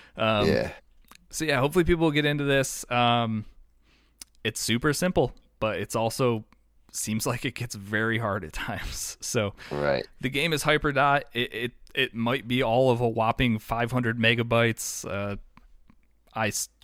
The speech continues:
Speaker 1: clicked install, and then, like, half a second later, it was like, "Hey, your game's ready." I was like, "All right, let's do this." Uh, so yeah, Hyperdot, and then one more time, the way to get into the Gauntlet mode: single player,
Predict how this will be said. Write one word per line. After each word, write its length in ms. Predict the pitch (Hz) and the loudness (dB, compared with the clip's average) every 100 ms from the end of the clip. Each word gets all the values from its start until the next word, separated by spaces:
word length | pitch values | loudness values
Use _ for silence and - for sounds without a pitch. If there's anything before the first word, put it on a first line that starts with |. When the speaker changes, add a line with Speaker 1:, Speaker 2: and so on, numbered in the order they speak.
| - | -4
Speaker 1:
clicked 300 | 135 117 120 | 0 2 0
install, 640 | 110 - 120 120 120 120 | -2 2 6 6 8 6
and 100 | 113 | 2
then, 140 | 107 110 | 0 -2
like, 260 | 110 - | -4 -6
half 320 | - 113 107 | -6 -2 0
a 60 | - | -2
second 340 | - 110 113 110 | 0 0 2 4
later, 260 | 117 117 | 6 6
it 40 | 113 | 2
was 100 | 110 | 0
like, 160 | 113 | -4
"Hey, 180 | - 220 | -2 -2
your 180 | 147 117 | 0 -2
game's 280 | 135 160 127 | 0 0 2
ready." 260 | 117 135 - - | 2 0 -4 -12
I 40 | |
was 60 | 90 | -12
like, 100 | 87 | -6
"All 40 | 120 | -4
right, 140 | 175 - - | -4 -6 -14
let's 140 | 104 | -6
do 180 | 110 151 | 0 0
this." 220 | 110 - - - - - _ - | -2 -8 -20 -20 -20 -20 _ -8
Uh, 300 | 104 107 107 | -4 -2 -4
so 140 | - | 2
yeah, 140 | 135 110 | 2 4
Hyperdot, 600 | 160 180 151 151 147 147 | 4 4 4 4 4 2
and 140 | 131 131 | -4 -2
then 180 | 131 | -2
one 120 | 139 151 | -2 -2
more 140 | 147 | -2
time, 340 | 156 143 143 | 0 0 0
the 80 | 135 | -2
way 160 | 131 139 | 0 0
to 80 | 131 | 0
get 140 | 135 | -4
into 340 | 131 131 - | -2 -2 -2
the 80 | 127 | -4
Gauntlet 300 | 120 123 120 | -2 -2 0
mode: 220 | 113 107 - - - | -4 -4 -10 -20 -20
single 420 | - - 139 160 | -12 -4 0 2
player, 520 | 160 - 165 170 170 | 2 0 0 0 -2